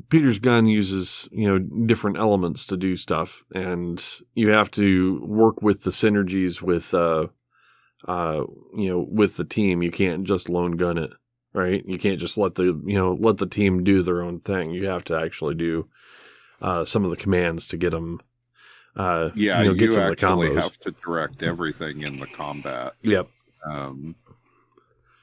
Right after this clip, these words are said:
Speaker 2: which is, you know, it's, it's fine, but there was definitely a, uh, um, the game keeps throwing new learning curves
Speaker 1: Right.
Speaker 2: at you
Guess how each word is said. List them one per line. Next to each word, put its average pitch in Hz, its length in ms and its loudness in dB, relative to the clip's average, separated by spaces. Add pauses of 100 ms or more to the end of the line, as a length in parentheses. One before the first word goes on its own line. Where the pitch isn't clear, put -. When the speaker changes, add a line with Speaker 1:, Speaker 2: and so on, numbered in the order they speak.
(880)
Speaker 2:
which 127 260 2
is, 139 480 2 (280)
you 151 240 -2
know, 95 260 0 (240)
it's, - 600 -6 (1300)
it's 135 240 -2
fine, 117 520 0
but 101 220 -4
there 101 160 -2
was 98 260 -6
definitely 87 840 -8
a, 78 420 -8
uh, 71 220 -10 (1300)
um, 65 420 -14 (1000)
the 110 200 -2
game 151 420 0
keeps - 440 -4
throwing 98 480 -4
new 82 220 -10
learning 78 420 -10
curves 71 880 -12
Speaker 1:
Right. 90 260 0
Speaker 2:
at 76 320 -6
you 69 280 -8